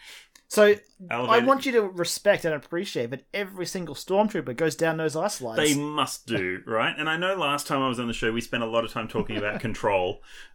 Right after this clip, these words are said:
Speaker 2: um, and my favorite part of control is, like, this is an office where people have to work. <laughs> And that, that it's fucked. And you look at these places and you're like,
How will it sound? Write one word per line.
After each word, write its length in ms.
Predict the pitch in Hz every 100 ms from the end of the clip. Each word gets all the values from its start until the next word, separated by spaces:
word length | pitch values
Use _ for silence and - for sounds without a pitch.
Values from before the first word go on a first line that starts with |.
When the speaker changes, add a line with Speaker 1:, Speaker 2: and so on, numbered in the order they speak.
| -
Speaker 2:
um, 280 | 113 110 -
and 140 | 117
my 100 | 113
favorite 680 | 110 - - 131 131 127 123 - - - -
part 220 | 113 110
of 80 | -
control 380 | 117 120 101 104
is, 120 | 101
like, 160 | 101 160
this 160 | 160
is 120 | 156
an 100 | 139
office 400 | 107 107 117 101
where 100 | 110
people 300 | 101 101 98
have 220 | 95 90 -
to 80 |
work. 480 | 87 87 87 - 127 - - -
<laughs> 100 | 135 - - 127 131 -
And 180 | 139
that, 160 | 135 139
that 220 | 139 135
it's 120 | 143 -
fucked. 500 | - - - - -
And 240 | 139 139
you 140 | 147
look 160 | 160 -
at 80 | 190
these 200 | 143 135
places 360 | 139 120 123 123
and 80 |
you're 100 | 123
like, 140 | 117